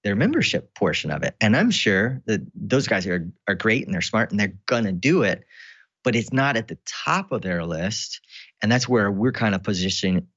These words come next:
positioning ourselves, is we wanna be so far in front of everybody with membership solutions. And then we're like, "Man, you need to look at Campaign Refinery to, you know, build out all this automated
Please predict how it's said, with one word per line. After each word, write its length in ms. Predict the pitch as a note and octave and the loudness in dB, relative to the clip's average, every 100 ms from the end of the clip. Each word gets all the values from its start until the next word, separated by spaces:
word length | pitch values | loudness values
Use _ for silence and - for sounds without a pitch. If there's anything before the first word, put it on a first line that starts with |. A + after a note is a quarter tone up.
| - | -4
positioning 640 | G#2+ F#2+ A2+ - G3 F#2 | 0 2 2 4 4 6
ourselves, 640 | G#2+ E3 - F2+ E2+ F2 | 6 4 2 2 2 0
is 140 | F#2 F#2 G2 - - | -2 -2 -6 -8 -4
we 200 | A2 A#2+ | 2 4
wanna 280 | B2+ G#2+ F#2+ | 4 4 4
be 160 | F#2 | 2
so 340 | F2+ - C#3+ A2+ | 0 0 0 2
far 300 | A2+ G2+ F#2 | 2 2 2
in 120 | F2 | 0
front 380 | - A2+ F#2 - _ _ - | -4 -2 -2 -4 _ _ -6
of 160 | F2 | -2
everybody 420 | G2 G2+ F#2 F2+ E2 | 0 0 0 -2 -2
with 260 | E2 F2+ | -4 -4
membership 520 | G2+ C3+ C3 - F2 | 0 4 4 2 -2
solutions. 640 | - F#2 F2+ F2 F#2 F2+ - - - - - | -2 0 2 2 2 2 0 -8 -8 -6 2
And 100 | G#2 | 4
then 120 | G#2 | 6
we're 80 | G#2 | 4
like, 260 | F2+ F2 A2+ | 2 0 0
"Man, 460 | C#3+ A#2+ E2 F2 | 2 2 0 -2
you 260 | G2+ G#2 C3+ | 0 2 4
need 180 | C#3+ G2+ | 4 2
to 60 | |
look 220 | F#2+ G2 F2+ | 2 2 0
at 140 | F2 | 0
Campaign 420 | A2 G2 F2+ F#2 | 0 2 4 4
Refinery 720 | E2 E2+ E3 F3 B2 G2 G2 F#2+ | 2 2 2 4 2 2 0 -2
to, 180 | - G2+ F#2 F2 - | -4 -2 -2 -2 -2
you 140 | F#2 | 0
know, 240 | F2+ E2+ F2+ A2 | 0 0 -2 0
build 240 | G2 G2+ | 4 4
out 200 | F#2 E2+ | 4 2
all 160 | E2 E2+ | 2 0
this 340 | F2 F2 - _ _ - | -2 -4 -8 _ _ 0
automated 760 | F#2 F2 F#2 F2+ F2+ D2+ - | 0 2 2 2 2 0 -6